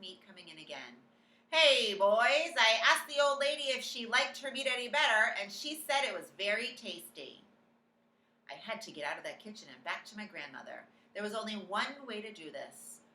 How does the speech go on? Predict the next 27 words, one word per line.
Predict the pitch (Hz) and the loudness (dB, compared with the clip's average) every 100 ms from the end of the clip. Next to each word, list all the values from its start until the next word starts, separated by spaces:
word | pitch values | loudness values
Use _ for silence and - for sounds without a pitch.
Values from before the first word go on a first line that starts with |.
| - | -20
I | 143 | -16
must | 143 - | -16 -14
make | 139 - | -18 -18
a | 151 | -12
dash | 151 202 208 - | -10 -10 -12 -16
clear | 175 190 | -12 -12
across | 202 190 190 | -10 -12 -14
the | - - | -16 -20
floor | 165 170 208 - | -20 -16 -16 -16
and | 120 156 | -16 -14
out | 190 _ | -14 _
through | 196 196 | -20 -20
the | |
door | 165 160 165 | -12 -12 -12
behind | 160 151 135 | -16 -18 -18
one | 131 | -20
of | 143 | -20
the | |
waiters. | 135 123 117 117 _ - _ _ _ _ | -20 -20 -20 -20 _ -20 _ _ _ _
I | 160 | -6
stayed | 165 - 175 170 | -6 -8 -10 -10
quite | - 208 208 | -10 -12 -12
still, | - 165 156 160 | -14 -10 -10 -10
watching | - 175 - 214 | -10 -10 -12 -16
for | - | -18
my | 170 | -20
chance. | 165 143 120 110 - | -20 -20 -20 -20 -20